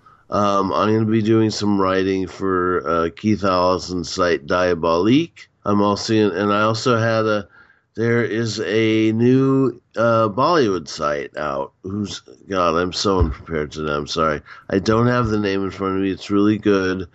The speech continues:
I contributed a long article on the stunt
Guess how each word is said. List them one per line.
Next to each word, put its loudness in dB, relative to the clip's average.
I 0
contributed 2
a 2
long 0
article -2
on -2
the -4
stunt -4